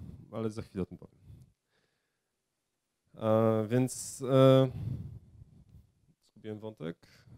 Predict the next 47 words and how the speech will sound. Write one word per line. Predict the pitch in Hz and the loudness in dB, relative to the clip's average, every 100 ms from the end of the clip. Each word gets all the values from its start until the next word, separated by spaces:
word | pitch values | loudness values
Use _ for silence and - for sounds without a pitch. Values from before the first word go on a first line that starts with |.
| - - - | -20 -20 -12
Okej, | 127 117 | -2 -2
właśnie, | 113 - | -2 -4
zastanawiałem | 131 175 196 185 | -2 2 4 4
się | 170 | 6
nad | 175 - | 4 6
tym, | 165 | 6
czy | - | 6
tutaj | 160 - 156 | -2 -4 0
powinno | 147 156 143 | 4 6 6
być | 127 | 4
dużo, | 123 151 139 135 | 0 2 6 4
dużo | 127 139 139 139 | 2 0 8 8
asercji, | - 139 - 123 | 8 2 0 -8
czy | |
powinna | 120 127 123 | -8 2 6
być | 113 - | 6 6
jedna | 123 107 | 4 4
asercja. | - 92 92 | 2 -4 -6
Na | 107 | -8
ten | 131 | -8
temat | 123 135 131 _ _ _ _ - | -4 -2 -2 _ _ _ _ -6
też | 151 139 | -4 -4
się | 120 | -6
słyszę | - 117 107 | -6 -6 -4
różne | 101 101 | -4 -6
dyskusje | 95 95 104 92 92 | -6 -10 -12 -12 -12
z | |
dużymi | 90 92 92 | -10 -6 -2
ludźmi | 95 90 | -2 -2
na | 90 | -8
temat | 90 87 - _ _ _ _ _ | -8 -12 -14 _ _ _ _ _
tego, | 98 95 | -14 -14
czy | - | -14
powinna | - 92 | -14 -14
być | 87 | -14
zawsze | 87 85 - | -18 -18 -12
jedna | 87 117 120 | -4 0 2
asercja | 110 113 107 107 | 2 0 -6 -8
w | - | -8
teście, | 101 90 101 | -10 -10 -14
czy | - | -16
powinno | 90 85 | -12 -12
być | 87 | -6
więcej | 101 123 127 | 2 4 4
asercji | 110 113 104 | -2 -2 -10
w | 98 | -10
teście. | 101 - | -10 -10